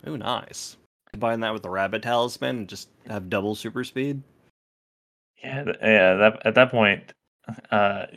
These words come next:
Speaker 2: are you even running anymore? <laughs> You're just, like, you just ki-, kinda like, yeah, at that point, you, you probably are teleporting.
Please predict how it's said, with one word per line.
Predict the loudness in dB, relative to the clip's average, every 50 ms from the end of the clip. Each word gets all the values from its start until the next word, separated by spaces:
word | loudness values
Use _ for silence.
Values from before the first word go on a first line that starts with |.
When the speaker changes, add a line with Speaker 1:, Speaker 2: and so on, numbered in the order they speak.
| -2
Speaker 2:
are | 4 6 8
you | 10 10
even | 10 8 8 6 6
running | 6 6 6 6 6
anymore? | 4 4 4 4 4 4 2 2 -2 -6 _ _ _ _ _ _
<laughs> | 4 4 4 2 -2 -2
You're | 0 2 2
just, | 2 -2 -6 -6 -6 -6 -8 -8 -10 -14 -18 -20 -18 -8 -6 -6 -6 0 2
like, | 4 6 6
you | 6 6
just | 6 6 4 4
ki-, | 4 4 4 2 -2 2
kinda | 4 6 6 8
like, | 6 6 4 2 0 2
yeah, | 4
at | 6 8
that | 6 6 6
point, | 6 4 4
you, | 4 2
you | 2 2 4
probably | 4 6 6
are | 6 6 6
teleporting. | 4 2 0 0 0 -4 -8 -8 -8 -8 -8 -10